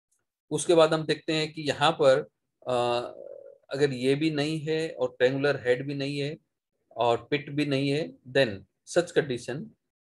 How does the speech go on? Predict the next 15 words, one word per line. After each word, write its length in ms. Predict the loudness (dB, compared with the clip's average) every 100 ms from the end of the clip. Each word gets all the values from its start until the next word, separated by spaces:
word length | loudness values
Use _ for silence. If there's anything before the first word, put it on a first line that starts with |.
| -10 -6
we 140 | -6 -6 2
check 120 | 2 2 _ _ _ 0
the 180 | 2
snake 420 | 2 2 4 4 2 -8 -2
on, 380 | 0 0 -4 -10 _ _ _ -4
uh, 340 | 0 0 -2
the, 100 | -8 -12
uh, 540 | -14 -14 _ -18 -8
the 120 | -2 0
basis 300 | 0 -2 -2 0
of 120 | 0 2
the, 280 | 2 4 2 -2 _ _ _ -16 -8
uh, 140 | -8
supralabial 1160 | -8 -12 -8 0 4 4 4 0 -2 -4 -6 -10
scales। 500 | -6 -6 -8 -20 _